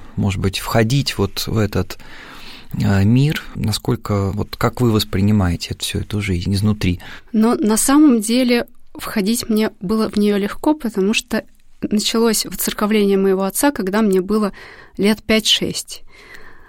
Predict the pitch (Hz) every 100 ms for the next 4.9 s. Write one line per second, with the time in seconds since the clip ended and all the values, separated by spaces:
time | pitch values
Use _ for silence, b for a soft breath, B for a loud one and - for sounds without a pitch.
0 | B 208 196 190 - - 202 269 220 233
1 | - 185 185 185 190 190 180 - - 190
2 | - 220 262 262 254 247 202 180 - -
3 | 220 247 262 - 180 - - - 233 240
4 | 190 190 190 180 175 208 262 294